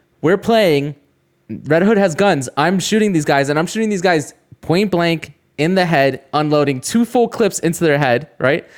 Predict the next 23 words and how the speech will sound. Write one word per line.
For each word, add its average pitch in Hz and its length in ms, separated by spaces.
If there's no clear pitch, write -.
And 165 320
knocking 151 440
them 131 160
out. 107 240
I 233 140
just 269 160
start 233 200
laughing, 170 380
and 135 80
I 139 60
tell 151 180
Mike, 143 300
I 135 60
was 135 120
like, 135 100
"I 151 120
just 190 120
unloaded 202 320
two 208 140
clips 220 240
into 185 140
their 196 80
head. 202 280